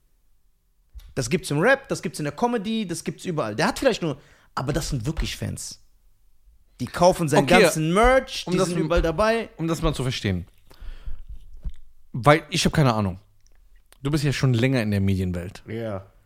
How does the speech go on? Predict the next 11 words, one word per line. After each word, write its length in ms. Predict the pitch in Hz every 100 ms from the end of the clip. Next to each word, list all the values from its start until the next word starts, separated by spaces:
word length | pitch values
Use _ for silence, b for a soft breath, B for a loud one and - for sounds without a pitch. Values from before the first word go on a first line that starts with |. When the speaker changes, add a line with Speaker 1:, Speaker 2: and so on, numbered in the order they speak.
| _ _ _ _ _
Speaker 2:
Sind 340 | 120 170 247 175
wir 180 | 233 160
beide 280 | 175 190
prominent? 640 | - 156 143 117 131 370 - _ _ - _ _ _ _ _ _ _ _ _ _ _ _ _
Sind 160 | - 165
wir 100 | 226
Promis? 600 | - 131 185 370 - - _ - b b b
Speaker 1:
Also 300 | - 147 160 143
laut 280 | 170 180 156
meiner 400 | 175 214 233 190
Definition, 840 | 185 - 165 - - 117 92